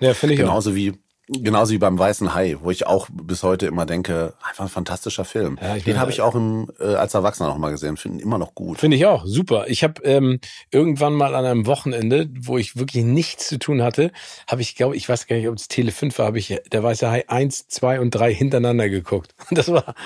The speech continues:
Speaker 1: aber der erste war super, der zweite okay, der dritte hab ich gedacht, was für ein Kack guck ich mir da an? Aber das ist so wie, glaub ich, Sharknado eins bis sieben sich reinpfeifen, da muss man echt aufpassen.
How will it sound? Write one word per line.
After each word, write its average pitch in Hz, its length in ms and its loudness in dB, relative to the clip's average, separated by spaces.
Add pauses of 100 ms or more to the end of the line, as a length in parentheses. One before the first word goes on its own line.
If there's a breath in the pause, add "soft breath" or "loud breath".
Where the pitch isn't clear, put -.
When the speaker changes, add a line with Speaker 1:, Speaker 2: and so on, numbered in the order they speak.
(160)
Speaker 1:
aber - 280 2 (360 loud breath)
der - 280 0
erste 180 340 4
war 160 120 4
super, 147 320 2
der 135 120 4
zweite 147 460 2 (380)
okay, 143 460 2
der 127 160 2
dritte 127 440 2
hab 117 100 0
ich 120 100 0
gedacht, 120 320 0
was - 180 -2
für 135 100 -2
ein 113 120 -4
Kack 139 220 -4
guck 123 180 -4
ich - 140 -10
mir - 120 0
da 165 120 0
an? 160 200 2 (380 loud breath)
Aber 135 280 6
das 127 160 0
ist - 80 -10
so 135 180 2
wie, 127 120 4
glaub 123 180 2
ich, 113 160 0
Sharknado 120 580 2
eins 117 280 0
bis - 400 -4
sieben 110 400 -2
sich 101 220 -6
reinpfeifen, 104 520 -2
da 107 60 -2
muss 104 160 -4
man 110 120 -2
echt 107 200 -4
aufpassen. 101 560 -6